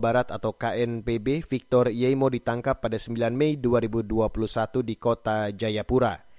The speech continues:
Dia disangka melakukan makar saat unjuk rasa anti rasisme berujung rusuh di kota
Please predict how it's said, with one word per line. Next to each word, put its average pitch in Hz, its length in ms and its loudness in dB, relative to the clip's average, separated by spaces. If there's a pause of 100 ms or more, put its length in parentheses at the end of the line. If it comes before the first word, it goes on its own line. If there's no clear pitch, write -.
(340)
Dia 147 320 6
disangka 139 400 0
melakukan 123 400 0
makar 139 480 -2
saat 120 240 -2
unjuk 120 240 -2
rasa 143 480 2
anti 143 640 -2
rasisme 135 640 -2
berujung 120 480 0
rusuh 160 320 2
di 123 240 -2
kota 117 320 2